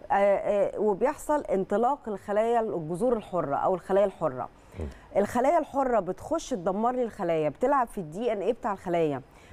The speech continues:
Speaker 1: فبتتلف الخلايا وبتعجزها وبتدمرها بدري بدري وبتموتها بدري بدري.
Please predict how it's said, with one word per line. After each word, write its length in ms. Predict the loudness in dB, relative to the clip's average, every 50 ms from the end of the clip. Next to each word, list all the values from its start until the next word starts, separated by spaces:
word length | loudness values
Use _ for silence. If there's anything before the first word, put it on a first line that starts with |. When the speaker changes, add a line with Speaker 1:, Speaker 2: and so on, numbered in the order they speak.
| -16 -8
Speaker 1:
فبتتلف 680 | -4 -4 -4 -2 0 0 0 0 0 0 -2 -2 -2 -4
الخلايا 560 | -8 -4 0 2 2 4 4 4 4 4 4
وبتعجزها 920 | 2 0 0 -2 -2 -2 -2 -2 -4 -2 0 0 0 0 0 0 0 0 0
وبتدمرها 760 | 0 0 0 -2 -2 0 0 -2 0 0 0 0 0 0 0
بدري 280 | 2 2 0 2 0 0
بدري 340 | 2 2 0 0 0 0 0
وبتموتها 640 | 0 0 -2 -2 -2 0 0 2 2 2 0 0 -2
بدري 280 | 0 0 0 0 0
بدري. 320 | 2 2 0 0 -2 -10